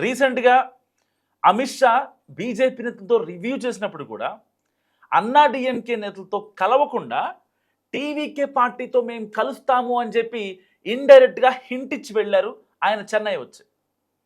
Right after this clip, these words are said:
So, ఇప్పుడు ఏ పార్టీతో వెళ్తారు? ఎందుకంటే కరూర్ స్టాంపేడ్లో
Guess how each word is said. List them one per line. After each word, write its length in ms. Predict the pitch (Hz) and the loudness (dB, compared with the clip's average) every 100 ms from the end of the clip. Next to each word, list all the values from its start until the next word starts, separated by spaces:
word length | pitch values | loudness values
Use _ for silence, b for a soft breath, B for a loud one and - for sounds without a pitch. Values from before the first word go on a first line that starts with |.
| _ _ _ _ _ | _ _ _ _ _
So, 60 | - 285 | -2 -2
ఇప్పుడు 160 | 226 208 175 | -2 0 8
ఏ 20 | 262 - | 8 8
పార్టీతో 440 | 262 269 269 254 262 254 | 4 4 0 -2 2 2
వెళ్తారు? 400 | 208 208 143 - _ _ _ _ _ _ - 165 | 0 -4 -10 -10 _ _ _ _ _ _ -12 -6
ఎందుకంటే 380 | 226 269 240 302 - _ _ - | 0 2 6 4 4 _ _ 0
కరూర్ 280 | 208 220 285 - | 4 6 4 -2
స్టాంపేడ్లో 680 | 233 240 247 254 202 254 | -2 0 2 2 4 4